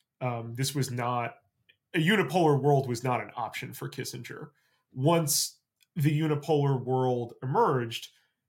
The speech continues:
he did everything, um, to accelerate those tendencies in terms of what his advice was. There would be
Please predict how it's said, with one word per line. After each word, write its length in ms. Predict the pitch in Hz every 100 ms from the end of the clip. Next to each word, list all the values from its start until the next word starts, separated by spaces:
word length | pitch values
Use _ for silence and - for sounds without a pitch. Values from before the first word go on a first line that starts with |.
| _
he 220 | - 175
did 180 | 151 160
everything, 920 | 165 147 151 143 160 135 123 123 120 120 _ _ _ _
um, 420 | 135 123 120 117 - -
to 340 | 147 123 120
accelerate 840 | 147 - - 139 135 127 123 120 - _ _ _ _ 135
those 280 | 123 113
tendencies 720 | - 254 233 143 - 117 123
in 120 | 131 127
terms 360 | 143 131 123
of 120 | 123
what 200 | 117 147
his 180 | 120 110
advice 460 | 117 135 156 131 -
was. 280 | - - -
There 140 | 147
would 140 | 143 139
be 280 | 135 127